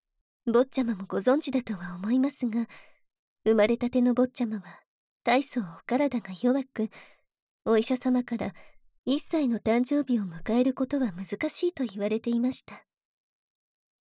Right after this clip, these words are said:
それでも、御堂家のご当主、坊ちゃまのお父様は、我が子を救うべく、八方手を尽くされました。そして苦労の末、坊ちゃまの命を救える、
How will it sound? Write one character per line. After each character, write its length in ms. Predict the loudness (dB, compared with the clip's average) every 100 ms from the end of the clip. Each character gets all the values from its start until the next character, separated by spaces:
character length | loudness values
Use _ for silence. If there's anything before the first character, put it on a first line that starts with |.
| _
そ 220 | -4 0
れ 80 | 0
で 120 | 0
も、 200 | 0 -2 -4 -12 -20 _ _
御 100 | 0
堂 180 | 2 0
家 140 | -2
の 140 | -8 -8
ご 140 | -10
当 200 | -4 -4
主、 240 | -4 -10 -16 _ _ _ _ _ _ _ _ _
坊 160 | 2 2
ち 160 | 0
ゃ 60 | -4
ま 80 | -4
の 160 | -10
お 40 | -8
父 220 | -2 0
様 300 | 0 -4 -4
は、 200 | -8 -14 -18 _ _ _ _ 2
我 140 | 4
が 140 | 4
子 120 | 0 -8
を 120 | -8
救 380 | -10 -2 0 2
う 40 |
べ 120 | 0
く、 240 | -6 -12 -12 _ _ _ _ 0
八 180 | 0 2
方 160 | -2 -2
手 180 | -4 -6
を 80 | -4
尽 160 | -6 -8
く 80 |
さ 140 | -2 -2
れ 100 | 0
ま 100 | -2
し 120 | -6
た。 180 | -12 -20 _ _ _ _ _ _ _ _ _ _
そ 200 | -4 -2
し 80 | -2
て 120 | -4
苦 200 | -4 0
労 160 | 2 2
の 120 | -2
末、 380 | -8 -8 -4 -4 -8 -20 _ _ _ _ 0
坊 160 | 0
ち 140 | 2 0
ゃ 60 |
ま 80 | 2
の 120 | 2
命 400 | 2 2 0 -4
を 80 | -6
救 320 | -8 -6 -4
え 120 | -4
る、 160 | -4